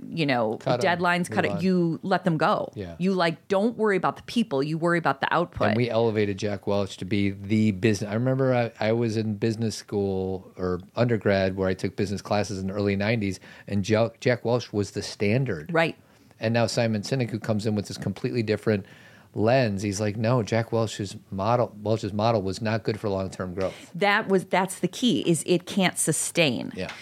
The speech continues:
Speaker 1: You can have a year where you're like, "Oh, you're out because you didn't make this, you know, you didn't hit this goal or deadline or whatever." But over time, you're not gonna have the people there.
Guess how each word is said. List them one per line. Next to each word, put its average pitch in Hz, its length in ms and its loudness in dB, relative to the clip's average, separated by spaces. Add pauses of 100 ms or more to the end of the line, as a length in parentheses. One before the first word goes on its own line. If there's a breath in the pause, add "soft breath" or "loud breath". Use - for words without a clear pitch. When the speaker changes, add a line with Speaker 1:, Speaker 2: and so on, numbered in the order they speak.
Speaker 1:
You 208 180 -2
can 277 140 -2
have 240 160 0
a 180 40 0
year 190 300 0
where 160 160 0
you're 156 140 2
like, 147 200 2
"Oh, 185 140 2
you're 170 240 0
out - 280 -2
because 151 340 -2
you 156 80 -2
didn't 143 260 0
make 135 220 0
this, - 480 0
you 160 100 0
know, 123 400 -2
you 165 140 -2
didn't 160 220 0
hit 165 180 0
this 156 160 0
goal 143 340 4
or 143 60 4
deadline 143 460 2
or 139 60 2
whatever." 131 460 2 (440 loud breath)
But 151 300 2
over 175 220 2
time, 165 680 0 (200 loud breath)
you're 190 160 2
not 190 200 2
gonna 190 140 4
have 190 480 0
the 190 80 0
people 147 600 2 (380 loud breath)
there. 156 300 0